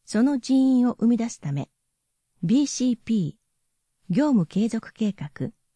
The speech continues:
を発動し、普及の業務の一部を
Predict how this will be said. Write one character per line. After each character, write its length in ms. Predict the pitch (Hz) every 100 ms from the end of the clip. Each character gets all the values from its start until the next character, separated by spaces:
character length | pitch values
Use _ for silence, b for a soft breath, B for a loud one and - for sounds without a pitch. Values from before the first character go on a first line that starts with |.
| -
を 100 | 233
発 340 | - 170 208
動 160 | 190 185
し、 300 | - 175 - _ _ _ _ _ _ _ _
普 180 | - -
及 240 | - 302 294
の 160 | 285
業 180 | 247 277
務 180 | 269 220
の 100 | 196
一 220 | 185 254
部 180 | 214 196
を 100 | 185